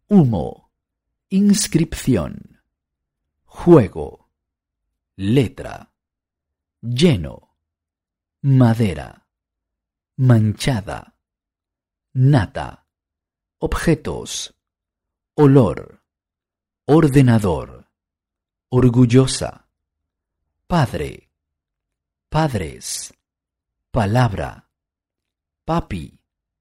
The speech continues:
Paquete. Pegamento. Pegar. Peligrosa.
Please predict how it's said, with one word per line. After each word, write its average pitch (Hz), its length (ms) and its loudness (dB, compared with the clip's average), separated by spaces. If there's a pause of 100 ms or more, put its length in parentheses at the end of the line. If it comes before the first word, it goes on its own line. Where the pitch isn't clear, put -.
(500)
Paquete. 143 760 -4 (840)
Pegamento. 107 960 -2 (840)
Pegar. 98 680 -4 (1040)
Peligrosa. 127 1040 0